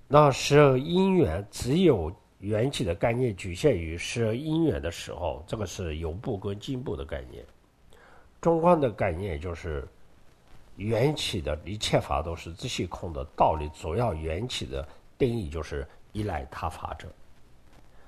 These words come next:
那这样的话，你，你刚才讲的，那我们常法上面怎么建立？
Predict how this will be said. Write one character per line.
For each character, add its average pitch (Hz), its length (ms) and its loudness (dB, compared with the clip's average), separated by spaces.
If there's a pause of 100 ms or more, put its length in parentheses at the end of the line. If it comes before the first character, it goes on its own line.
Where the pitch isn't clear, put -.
(120)
那 170 120 6
这 214 160 4
样 185 160 4
的 131 80 2
话， 127 160 4
你， 107 380 -4
你 110 160 -4
刚 135 200 4
才 131 120 2
讲 73 220 -6
的， 76 180 -2 (220)
那 127 160 2
我 113 120 4
们 95 160 -4
常 - 240 -2
法 113 160 0
上 98 160 -4
面 90 140 -4
怎 80 160 -10
么 87 80 -6
建 107 260 -2
立？ 92 220 -4